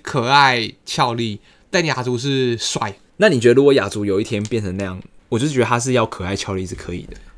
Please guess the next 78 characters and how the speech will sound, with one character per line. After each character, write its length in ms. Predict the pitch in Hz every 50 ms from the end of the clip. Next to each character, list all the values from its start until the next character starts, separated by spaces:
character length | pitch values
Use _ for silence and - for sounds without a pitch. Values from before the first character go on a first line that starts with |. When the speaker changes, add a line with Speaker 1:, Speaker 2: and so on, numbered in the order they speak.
| - _ -
Speaker 2:
我 120 | - 104
说 100 | 110 123
脸 220 | 127 120 104 85
的 80 | 85 87
部 180 | 82 98 95 87
分， 220 | 92 92 87 87
身 180 | - - 113 117
体 100 | 113 101
我 60 | 85
们 100 | 82 87 90
就 60 | 90
不 120 | 90 - -
谈。 140 | - - - - - _ _ - - - _ - - _ - - _ _ - - - - - - - -
Speaker 1:
对， 200 | 233 220 180 123 - - - - - - - -
同 180 | 151 143 147 175
意。 200 | 185 165 123 - -
Speaker 2:
<laughs> 80 | - - -
就 100 | 170 175
我 100 | 139 104
觉 120 | 110 110
得 100 | 104 101
人 200 | 104 117 131 165
馆 180 | 185 147 151 175
长 140 | - 131 104
得 80 | 98
精 240 | 98 - 127 131 135
致， 160 | 131 - 143 123
做 140 | - 147 123
什 60 | 107
么 80 | 92
事 60 | 90 -
情 120 | 135 107
都 100 | 95 104 107
可 200 | - - - 90
以 80 | 92 92
啦。 120 | - - - - -
Speaker 1:
对 160 | - 113 117 107
啦。 140 | - - - _ _ _
Speaker 2:
就 100 | - 120
是 60 | 117 107
他 120 | 104 113
想 160 | 113 110 95
要 360 | 101 101 104 104 101 101 101 - _ _
俏 260 | - - - 131 110
丽 140 | 110 107 98
就 80 | 92 101
可 80 | -
以 60 | 95 -
俏 260 | - - - 85 87
丽， 60 | 92
他 100 | 95 110
想 100 | 104 95
要 60 | 98
走 160 | - - 98
什 80 | 95 -
么 60 | - 95
样 100 | 98 101
的 60 | 110
路 100 | 120 104
线 180 | 95 - 95
都 100 | 85 82
可 160 | 82 - - -
以。 40 | _ _ _ _ _ _ _ -
总 160 | - 104 104
之 100 | 107 135
呢， 300 | 139 135 127 123 123 123 - _ _ _ _ _ _ _ _ _ _ _ _ -
就 120 | - - 98
是 320 | 98 101 98 95 98 95
他 140 | 95 - 123
觉 120 | 110 - 101
得 60 | 95
雅 140 | 90 - -
竹 180 | - - 92 95
应 80 | 95 98
该 120 | 95 90
长 180 | 87 - - -
这 60 | - -
样。 100 | -